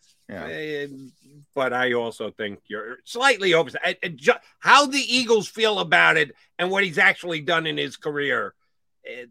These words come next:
Speaker 2: it, and I, I just can't, uh, wrap my head
Speaker 1: Well,
Speaker 2: around
Speaker 1: the bigger
Speaker 2: it. I,
Speaker 1: thing
Speaker 2: and
Speaker 1: is
Speaker 2: the E-, 'cause the Eagles are comfortable with Gardner Minshew,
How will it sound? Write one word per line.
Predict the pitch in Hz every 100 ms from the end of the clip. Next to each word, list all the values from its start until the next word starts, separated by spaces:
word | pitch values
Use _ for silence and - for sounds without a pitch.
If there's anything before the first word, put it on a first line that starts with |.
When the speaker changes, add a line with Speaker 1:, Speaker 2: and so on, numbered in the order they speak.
| 127
Speaker 2:
it, | 131 139 -
and | 131 123 _ _ -
I, | 139 147 -
I | 143 143
just | 135 -
can't, | 147 123 110 _ 120
uh, | 107 104 101
wrap | 117 107
my | 101
head | 117
Speaker 1:
Well, | 208
Speaker 2:
around | 214
Speaker 1:
the | 190
bigger | - 277 190
Speaker 2:
it. |
I, | 147
Speaker 1:
thing | 170
Speaker 2:
and | 143
Speaker 1:
is | 131
Speaker 2:
the | 202
E-, | 214 190
'cause | 202 226
the | 165 190 208
Eagles | 269 285 233
are | 214
comfortable | - 214 214 - 214 233
with | 208 151
Gardner | 170 208 196
Minshew, | 196 214 202 208